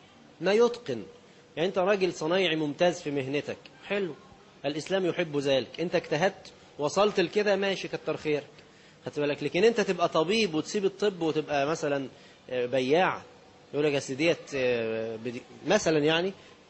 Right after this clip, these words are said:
يبقى شوف أنت تحسن إيه وتتقن إيه وعايزك تبدع فيه. ومش هينفع يبقى كل الناس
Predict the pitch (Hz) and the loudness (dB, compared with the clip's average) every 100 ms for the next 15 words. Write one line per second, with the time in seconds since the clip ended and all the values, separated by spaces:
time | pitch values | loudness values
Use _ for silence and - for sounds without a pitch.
0 | - 131 135 139 214 214 208 208 185 233 | -18 -10 -6 -2 -2 0 0 2 2 2
1 | - 190 214 202 233 - 190 185 220 220 | 2 2 2 2 0 0 0 4 4 2
2 | - - 220 143 151 233 202 202 - 233 | -4 -4 0 2 6 6 4 2 4 2
3 | 175 156 143 135 185 160 107 - - - | 2 0 0 -2 -2 -2 -4 -12 -20 -20
4 | - - 143 165 - 240 226 202 190 226 | -20 -8 -2 0 4 4 6 4 6 6
5 | 220 214 - | 6 2 0